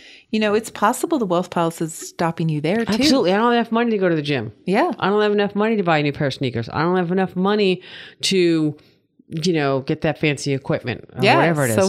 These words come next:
Speaker 1: what if you just ask your friends for, like, exercise D V Ds or,
Speaker 2: Yeah,
Speaker 1: you
Speaker 2: but
Speaker 1: know.
Speaker 2: I, I didn't get to finish that. So you say, "I don't wanna go to the gym," but then so you don't do anything.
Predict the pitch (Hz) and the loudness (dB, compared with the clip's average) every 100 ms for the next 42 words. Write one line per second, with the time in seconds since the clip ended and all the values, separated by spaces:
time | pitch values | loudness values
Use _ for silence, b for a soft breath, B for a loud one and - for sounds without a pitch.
0 | 214 240 262 262 262 262 - 226 247 - | 2 2 2 2 0 0 0 0 0 -2
1 | 233 - 220 294 302 - - 208 190 190 | -2 0 0 2 2 0 -2 2 2 2
2 | 190 - B B B 208 - 339 - 185 | 0 -14 B B B -2 2 0 2 0
3 | 175 - 175 151 156 143 139 143 147 143 | 0 -2 -2 0 0 0 0 -2 0 2
4 | 139 147 B - 185 175 220 - 190 - | 2 0 B -4 -4 2 2 4 2 0
5 | 208 226 180 202 214 208 220 226 190 - | 0 0 0 0 -2 -4 0 0 0 -2
6 | 196 190 180 - 262 226 196 175 175 180 | 0 0 0 0 2 2 2 0 0 0
7 | 175 165 151 214 175 160 B B - 180 | 0 -2 0 0 0 -4 B B -6 0
8 | 190 180 185 180 202 202 190 185 - 170 | 0 0 -2 0 0 -2 0 -4 -2 -4
9 | 202 214 190 110 135 | -2 -2 -4 -6 -8